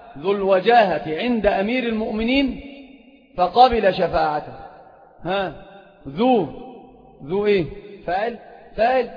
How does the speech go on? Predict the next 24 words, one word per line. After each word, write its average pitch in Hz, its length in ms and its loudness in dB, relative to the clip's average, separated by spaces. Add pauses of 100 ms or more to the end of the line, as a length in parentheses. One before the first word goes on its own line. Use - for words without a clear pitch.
وفين 190 260 -4
الفعل 202 280 0
المؤثر 175 400 -6
فيه؟ 147 200 -10 (840)
شفع، 208 420 0
صح؟ 214 220 2 (400)
يبقى 156 160 0
ذو 214 200 0
فاعل 226 420 4
مرفوع 185 480 2
علامة 202 300 4
رفع 208 200 0
الضمة 196 320 0
الظاهرة 180 340 2
على، 220 280 0 (800)
لا، 165 160 2
الواو. 196 400 6
لما؟ 254 320 4
لأنه 208 440 2 (380)
من 151 120 -4
الأسماء 160 600 -8
الخمسة. 139 400 -12 (120)
يبقى 151 280 -4
إذن 170 260 -2